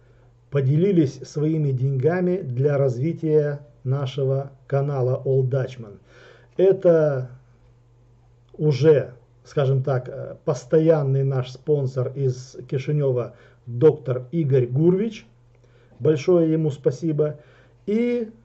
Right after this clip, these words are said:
Ольга Фрайман, тоже постоянный наш спонсор. Большое вам спасибо, друзья, за поддержку нашего канала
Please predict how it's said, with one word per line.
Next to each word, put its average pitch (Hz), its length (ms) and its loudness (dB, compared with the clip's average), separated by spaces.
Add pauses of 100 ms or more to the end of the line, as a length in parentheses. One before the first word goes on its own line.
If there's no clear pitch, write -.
(400)
Ольга 175 460 8
Фрайман, 143 800 0
тоже 143 420 2
постоянный 131 760 -2
наш 123 280 -6
спонсор. 185 760 -2 (420)
Большое 165 580 6
вам 156 200 4
спасибо, 175 640 0
друзья, 185 640 4
за 131 180 -2
поддержку 135 680 -2
нашего 135 420 -2
канала 185 640 -2